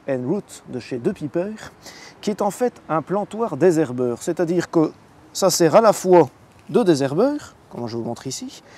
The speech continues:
mais aussi de plantoir et voire même de transplantoir lorsqu'on veut déplacer une, euh, une plante vers un autre lieu. On peut aussi l'utiliser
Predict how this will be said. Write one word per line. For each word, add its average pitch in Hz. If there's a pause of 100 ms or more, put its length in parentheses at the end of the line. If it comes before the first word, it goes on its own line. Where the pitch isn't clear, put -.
(280)
mais 220
aussi 208
de 139
plantoir 196
et 175
voire 160
même 214
de 151
transplantoir 175
lorsqu'on 139
veut 156
déplacer 151 (360)
une, 151
euh, 117
une 127
plante 175
vers 143
un 139
autre 147
lieu. 113 (440)
On 160
peut 208
aussi 226
l'utiliser 180